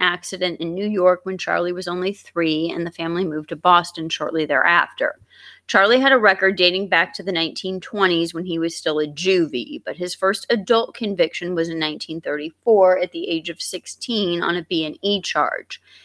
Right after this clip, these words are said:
He and two other boys had broken into the apartment of a woman who lived in his building and stolen jewelry.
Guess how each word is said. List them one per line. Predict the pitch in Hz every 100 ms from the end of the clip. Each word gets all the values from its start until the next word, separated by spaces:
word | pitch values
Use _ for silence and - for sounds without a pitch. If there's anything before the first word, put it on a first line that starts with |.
| _
He | - 208 220
and | 254
two | 262 240 -
other | 196 220
boys | 202 170 170 165
had | 143 -
broken | 135 185 196
into | 214 214
the | 226
apartment | 226 - 202 - 190 185
of | 185
a | 180
woman | 190 220 185 175
who | 180 170
lived | 160 170
in | 202
his | 202 202
building | 180 196 180 160 165
and | 170 175
stolen | 156 156 147 160
jewelry. | 233 233 170 127 127